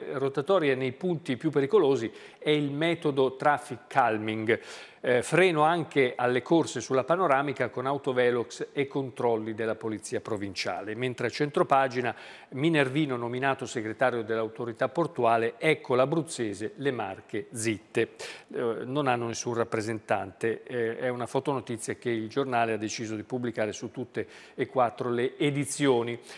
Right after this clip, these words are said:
Poi il vademecum sui vaccini e sulla quarta dose, sì, no, quando.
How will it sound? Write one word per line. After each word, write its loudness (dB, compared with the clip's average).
Poi 6
il 0
vademecum 2
sui -2
vaccini 0
e -4
sulla 0
quarta 4
dose, 4
sì, 0
no, 2
quando. 2